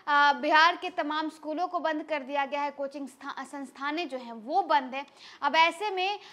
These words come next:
लोगों को बस एक खबर की इंतज़ार है कि आखिरकार बिहार में मानसून की एंट्री कब होगी।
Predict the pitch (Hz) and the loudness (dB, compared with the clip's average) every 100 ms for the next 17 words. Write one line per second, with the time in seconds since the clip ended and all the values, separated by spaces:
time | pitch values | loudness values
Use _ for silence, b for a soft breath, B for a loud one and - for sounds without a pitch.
0 | B 285 320 370 403 370 370 359 285 320 | B 0 2 2 -2 2 4 4 2 -2
1 | 320 - 349 415 415 349 330 311 320 320 | -6 -10 -4 -2 -4 -8 -6 -4 -4 -6
2 | 294 285 269 285 302 320 349 311 269 277 | -8 -8 -2 0 0 -2 -8 -4 -2 -2
3 | 339 330 - 269 302 269 262 247 277 285 | -6 -8 -2 -2 -2 -6 -6 -2 -2 -4
4 | 254 277 277 B B 254 254 294 330 311 | -8 -10 -12 B B -8 -2 0 0 -2
5 | 403 381 330 294 277 269 370 - 220 202 | -6 -8 -6 -6 -6 -6 -8 -6 -10 -8
6 | 233 226 | -12 -12